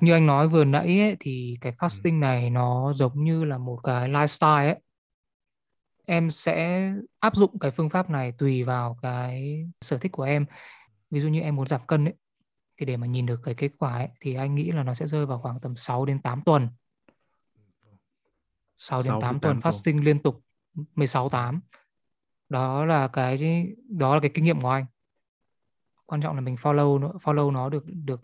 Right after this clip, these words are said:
Speaker 2: Ừ.
Speaker 1: consistent, ờ, ổn định. Cố gắng.
Speaker 2: Thực ra mọi người có thể coi bữa trưa, ờ, là bữa sáng cũng được,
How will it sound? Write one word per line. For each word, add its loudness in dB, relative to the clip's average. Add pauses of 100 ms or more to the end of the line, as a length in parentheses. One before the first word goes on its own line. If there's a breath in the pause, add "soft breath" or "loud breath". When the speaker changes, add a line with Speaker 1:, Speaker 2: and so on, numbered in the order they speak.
(140)
Speaker 2:
Ừ. -20
Speaker 1:
consistent, -2 (400 loud breath)
ờ, -6
ổn -4
định. 0 (1900)
Cố -10
gắng. -6 (280)
Speaker 2:
Thực -12
ra -6 (300)
mọi -8
người -6
có -4
thể -8 (540 soft breath)
coi -4
bữa -6
trưa, -2 (320 soft breath)
ờ, -10
là -4
bữa 0
sáng -4
cũng -6
được, -4